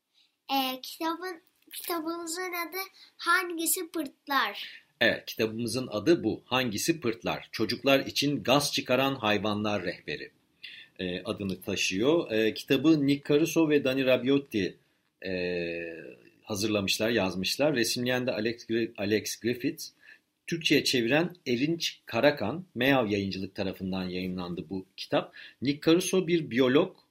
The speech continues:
Speaker 2: e, Dani Rabbiotti de, e, zoolog. E, iki bilim insanı tarafından çocuklar için hazırlanmış bir pırtlayan hayvan rehberi bu.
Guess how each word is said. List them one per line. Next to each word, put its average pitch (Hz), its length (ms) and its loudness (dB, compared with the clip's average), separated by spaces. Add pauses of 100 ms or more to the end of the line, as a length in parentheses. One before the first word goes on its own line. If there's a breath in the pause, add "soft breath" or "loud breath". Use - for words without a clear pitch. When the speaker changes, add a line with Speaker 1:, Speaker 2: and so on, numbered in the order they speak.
(180)
Speaker 2:
e, 117 360 0
Dani 135 220 2
Rabbiotti 143 580 2
de, 185 280 2 (100)
e, 117 80 -2 (600)
zoolog. 120 540 4 (760 loud breath)
E, 110 460 2
iki - 260 -8
bilim 131 180 -2
insanı 107 380 -2
tarafından 98 480 -2
çocuklar 120 400 -2
için 104 220 -4
hazırlanmış 104 720 -4
bir 147 140 -2 (160)
pırtlayan 151 560 0
hayvan 127 520 -2
rehberi - 480 -8
bu. 170 200 -6